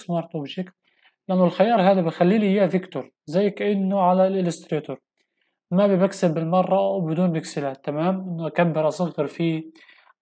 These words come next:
أص-، أكبر بحجمه وبأبعاده، ما بتختلف عندي جودة ال-، الصورة، تمام؟ لكن البكسل بصير مبكسل، يعني لما أجي أكبره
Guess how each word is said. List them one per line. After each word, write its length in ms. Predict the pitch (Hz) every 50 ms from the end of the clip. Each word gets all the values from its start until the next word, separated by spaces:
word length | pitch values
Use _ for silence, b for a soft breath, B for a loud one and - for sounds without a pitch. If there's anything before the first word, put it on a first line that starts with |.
| - 143
أص-، 60 | 170
أكبر 500 | 185 190 175 156 - 180 175 160 151 147
بحجمه 520 | 143 - - 170 180 180 185 180 180 170
وبأبعاده، 800 | 156 143 175 160 135 135 131 147 180 190 185 185 196 220 214 B B B B B _ _ _ _ -
ما 320 | 170 180 185 185 180 180
بتختلف 640 | 180 - _ _ - 180 180 - - 160 147 -
عندي 420 | 156 170 175 165 160 160 165 180 - _ _ _
جودة 480 | 156 151 160 165 160 147 156 156 156 - -
ال-، 560 | 214 196 170 147 143 143 143 139 139 151 180 - _ _ _ _ _ _ _ _ -
الصورة، 500 | 175 - - - 147 135 131 127 - _ _ _
تمام؟ 340 | 170 160 165 170 170 165 - _ _ b b b b b b b b b b b b -
لكن 380 | 226 240 226 226 226 190 185
البكسل 600 | 190 180 190 233 247 247 - - 190 202 214 190
بصير 360 | 185 180 - 247 247 240 240
مبكسل، 580 | 214 202 202 214 214 220 - - - 170 165 185 190 190 - 196 208 - _ _ _ _ _ _ _ _ _ _
يعني 180 | 165 151 147 151
لما 180 | 151 151 190 233
أجي 140 | 226 220
أكبره 640 | 196 185 - 202 190 180 175 170 165 170 180 180